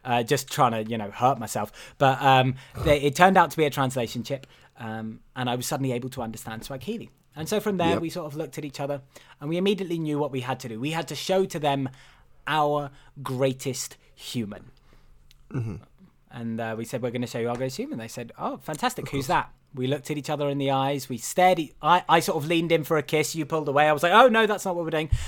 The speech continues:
Speaker 1: Um, and then we both said at the same time,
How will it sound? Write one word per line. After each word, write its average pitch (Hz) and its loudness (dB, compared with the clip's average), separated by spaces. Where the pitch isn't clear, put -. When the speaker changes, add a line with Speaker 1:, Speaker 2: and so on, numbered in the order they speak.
Speaker 1:
Um, 156 6
and 156 0
then 156 0
we 151 0
both 170 2
said 151 0
at 143 -6
the 139 -4
same 131 -2
time, 117 -6